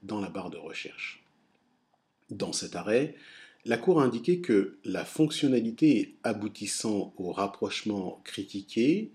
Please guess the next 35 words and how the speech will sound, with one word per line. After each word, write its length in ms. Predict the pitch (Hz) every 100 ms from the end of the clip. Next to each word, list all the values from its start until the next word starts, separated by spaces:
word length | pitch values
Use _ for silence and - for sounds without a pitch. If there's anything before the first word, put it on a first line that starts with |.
| - _ _ -
est 100 | 101
le 160 | 98
fruit 260 | 101 - 156
d'un 140 | 117
processus 720 | 95 - 107 104 98 104 92
purement 420 | - - 139 143 120
automatique 800 | 98 98 87 - - 151 - - - _ -
dans 100 | -
son 160 | 92
fonctionnement 800 | - 95 - - 85 85 120 180 - _
et 180 | 104 - -
aléatoire 720 | 135 147 127 - - 110 127
dans 140 | 98 87
ses 160 | 101
résultats, 520 | 85 85 80 76 - _ _ - - - - -
de 120 | 104
sorte 340 | - - 101
que 200 | 104 98 104
l'affichage 1000 | 107 101 107 - - 110 98 87 - -
des 160 | 95 92
mots-clés 720 | 85 82 - 107 151 220 - -
qui 160 | -
en 100 | 92
résulte 520 | 85 90 87 151 - -
est 160 | 104 - - -
exclusif 640 | 151 - - 123 120 107
de 120 | 87
toute 260 | 87 - 147
volonté 440 | 107 107 98 -
de 120 | 90 82
l'exploitant 600 | 120 120 - 98 107 92
du 120 | 85
moteur 340 | 87 - 85
de 80 | 80
recherche 640 | 78 76 139 156 - -